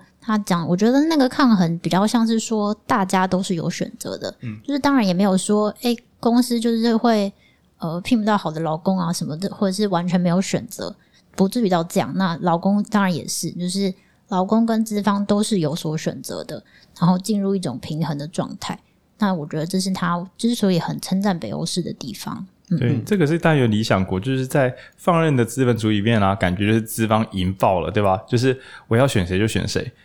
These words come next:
Speaker 2: 那在协商里面好像又很强调说，劳方就是我要怎么跟老板杠，我就可以怎么跟老板杠，因为我很团结。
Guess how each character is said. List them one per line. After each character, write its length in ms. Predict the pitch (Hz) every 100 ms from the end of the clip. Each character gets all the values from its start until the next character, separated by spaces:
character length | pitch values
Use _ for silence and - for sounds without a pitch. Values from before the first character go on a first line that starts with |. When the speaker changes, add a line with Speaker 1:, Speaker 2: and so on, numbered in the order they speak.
| _
Speaker 2:
那 80 | 202
在 80 | 214
协 220 | - 123
商 160 | 156
里 60 | 127
面 120 | 113
好 60 | 104
像 140 | 123
又 60 | 131
很 120 | 101
强 180 | - 95
调 160 | 113
说， 320 | 107 107 104 120 - - _
劳 200 | - 110
方 220 | 123 123
就 100 | 127
是 100 | 127 117
我 100 | 127
要 100 | 160
怎 120 | 127
么 100 | 104
跟 100 | 131
老 120 | 113
板 180 | 107 90
杠， 240 | 131 90
我 80 | 104
就 100 | 135
可 100 | 151
以 120 | 117
怎 140 | 110 107
么 40 |
跟 100 | 120
老 80 | 113
板 180 | 110 95
杠， 160 | 92
因 80 | 147
为 60 | 147
我 40 |
很 80 | 107
团 220 | 90 87
结。 260 | 104 -